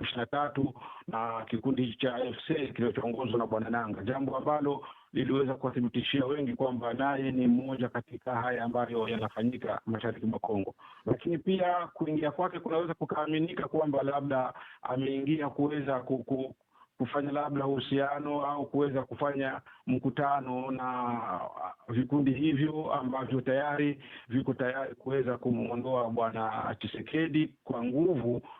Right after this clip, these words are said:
ikiwa kwamba Bwana Tshisekedi atazidi kuwatishia maisha Bwana Kabila na wanasiasa wengine,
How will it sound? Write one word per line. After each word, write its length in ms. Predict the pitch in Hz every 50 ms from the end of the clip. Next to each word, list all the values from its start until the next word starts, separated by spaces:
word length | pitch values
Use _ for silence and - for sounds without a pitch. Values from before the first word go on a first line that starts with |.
| - -
ikiwa 340 | - - - - 143 135 127
kwamba 440 | - 147 147 151 151 147 143 139 135
Bwana 180 | 135 123 127
Tshisekedi 580 | 120 - 135 131 131 147 151 147 143 139 143 -
atazidi 760 | - 127 123 - - 131 120 117 139 165 165 139 135 131 123
kuwatishia 800 | - - 139 131 120 - - 123 - - - 302 147 139 - 127
maisha 540 | 131 127 131 147 160 143 - - 139 131 127
Bwana 240 | 120 120 120 120 113
Kabila 540 | - 123 120 127 143 143 135 135 135 139
na 200 | 135 - 123 123
wanasiasa 580 | 123 123 123 123 123 120 - 127 127 123 - 131
wengine, 520 | 120 120 123 123 135 151 147 127 113 107